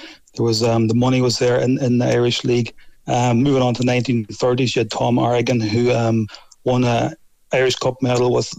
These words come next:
Linfield. He'd moved from Waterford to Linfield in the nineteen thirties because Waterford run into financial difficulties. Nineteen forties then, uh, uh, after the war, there was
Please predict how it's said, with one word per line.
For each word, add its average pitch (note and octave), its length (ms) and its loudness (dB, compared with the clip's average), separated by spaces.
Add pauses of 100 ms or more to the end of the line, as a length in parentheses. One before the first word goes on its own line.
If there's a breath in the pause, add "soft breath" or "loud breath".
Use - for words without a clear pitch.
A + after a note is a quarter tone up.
Linfield. B2+ 400 0
He'd C3 220 0
moved C3+ 320 2
from C3 440 0 (140)
Waterford B2 540 0
to - 220 -4
Linfield B2+ 360 0
in A#2+ 80 0
the B2 80 0
nineteen A#2+ 340 0
thirties A#2 320 0
because - 480 -4 (160)
Waterford A#2+ 480 0
run A#2+ 200 0
into A2+ 160 -2
financial A#2+ 400 -2
difficulties. B2 560 -2 (840 loud breath)
Nineteen D#3 280 0
forties C3+ 560 -2
then, B2+ 280 2
uh, C3 220 -2 (160)
uh, C3+ 100 0
after B2 320 -2
the B2 80 0
war, A#2 380 0
there A#2+ 140 0
was A2+ 200 -2